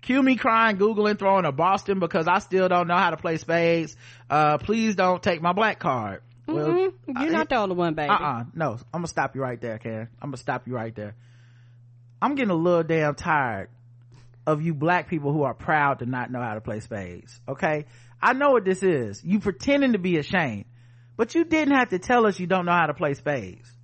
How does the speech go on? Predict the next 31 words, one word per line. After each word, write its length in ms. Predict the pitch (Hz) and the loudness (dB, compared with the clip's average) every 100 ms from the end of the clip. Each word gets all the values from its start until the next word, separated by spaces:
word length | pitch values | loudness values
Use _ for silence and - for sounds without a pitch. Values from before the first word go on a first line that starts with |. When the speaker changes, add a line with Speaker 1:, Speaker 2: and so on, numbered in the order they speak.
| - - - - - - | -20 -20 -20 -20 -20 -8
Speaker 1:
Like, 240 | 202 220 180 | 0 0 2
what's 320 | 220 403 320 | 0 0 2
more 180 | 294 262 | 2 4
likely? 460 | 240 214 147 107 - _ - - - | 2 0 -6 -8 -14 _ -20 -20 -2
A 160 | 185 190 | 0 2
motherfucking 640 | 247 269 269 233 180 151 | 2 2 2 0 0 0
vegan 360 | 180 262 262 240 | 2 4 4 2
to 60 | |
tell 200 | 226 254 | 2 2
you 120 | 240 233 | 2 2
they're 180 | 220 | 2
a 40 | 180 | 2
vegan, 440 | 202 254 240 233 160 | 0 0 2 2 2
or 140 | 175 | 2
a 40 | |
motherfucking 500 | 190 214 208 214 180 | 4 2 2 -2 0
black 220 | 165 214 214 | 0 0 2
person 180 | 208 185 | 2 2
that 100 | 185 | 2
don't 120 | 196 | 2
know 60 | |
how 140 | 185 180 | 4 2
to 40 | |
play 140 | 202 170 | 2 -2
spades 360 | - 180 175 | 0 0 2
and 100 | 156 | 2
inject 420 | 160 143 185 190 185 | 0 0 -2 0 -2
it 100 | 165 | -2
into 160 | 165 | -4
the 60 | 156 | -6
conversation? 720 | 170 139 139 - 104 92 - | -4 -4 -4 -8 -12 -12 -20